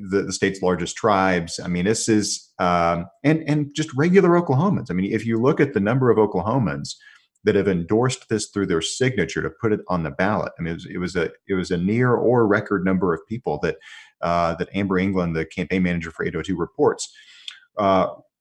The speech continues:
you know, wrote their name on the line and said, "We want to vote on this."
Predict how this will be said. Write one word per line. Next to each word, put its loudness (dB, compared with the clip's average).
you 0
know, -6
wrote 6
their 4
name 2
on 2
the 2
line 2
and -4
said, -4
"We 0
want 0
to -6
vote 4
on -2
this." -12